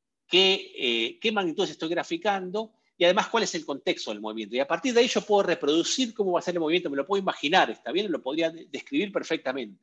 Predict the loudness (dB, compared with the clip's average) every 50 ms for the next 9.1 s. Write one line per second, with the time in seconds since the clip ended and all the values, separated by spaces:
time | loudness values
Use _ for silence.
0 | _ _ _ _ _ _ _ _ _ _ _ _ _ _ -8 -8 -8 -8 -10 _
1 | _ _ _ _ _ _ _ _ _ _ _ _ _ _ _ _ _ _ _ _
2 | _ 0 0 2 2 2 -2 0 0 -4 -4 -4 -6 -6 -6 -6 -6 -6 -4 -2
3 | -2 -2 -2 -4 -8 -12 -12 -16 -16 _ _ -20 -16 -10 -6 -4 -4 -4 -4 -8
4 | -10 -12 -16 _ -20 -18 -16 -16 -16 -18 -20 _ _ _ _ -14 -14 -14 -14 -16
5 | -16 -10 -6 -4 -4 -2 -4 -4 -6 -10 _ _ _ _ _ -20 -20 _ _ -2
6 | 2 4 4 6 4 2 2 4 2 2 2 2 4 4 4 6 6 2 0 2
7 | 0 2 2 2 0 0 -2 -2 -2 -2 -2 0 0 0 2 2 2 2 2 2
8 | 2 0 -2 -4 -6 -4 2 0 0 0 0 0 2 2 2 2 2 2 2 2
9 | 2 0